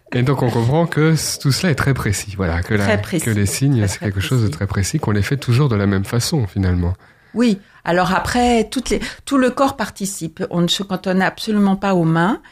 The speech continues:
Speaker 2: C'est une langue qui ne se traduit pas comme, euh, le français par rapport à l'espagnol ou à l'anglais, enfin peu importe.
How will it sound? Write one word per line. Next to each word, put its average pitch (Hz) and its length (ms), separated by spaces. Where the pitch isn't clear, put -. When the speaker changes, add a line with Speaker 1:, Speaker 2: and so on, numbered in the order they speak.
Speaker 2:
C'est 160 500
une 180 260
langue 202 540
qui 185 140
ne 170 80
se - 160
traduit 185 500
pas 202 540
comme, 170 300
euh, 151 200
le 147 160
français 165 560
par 147 140
rapport 139 180
à 139 80
l'espagnol 147 680
ou 151 80
à 135 60
l'anglais, 139 380
enfin 143 220
peu 147 120
importe. 190 400